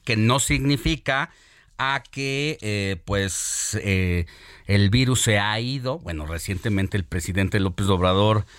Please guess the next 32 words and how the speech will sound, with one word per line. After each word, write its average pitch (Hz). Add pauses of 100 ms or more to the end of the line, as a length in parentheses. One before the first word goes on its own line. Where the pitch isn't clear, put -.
(200)
eh, 92
nos 85
metió 92
un 110
susto, 131
¿verdad? 120
Porque 92 (280)
se -
sintió 98
mal 139
y 95
parte 95
de 82 (100)
que 87
se 92
haya 104 (260)
sentido 113
mal 120
y 101
haya 101
tenido 113
un 123
desvaído 113
allá 113
en 98
Yucatán, 165 (360)
pues 104
tuvo 127
que 107
ver 113
precisamente 110
con 120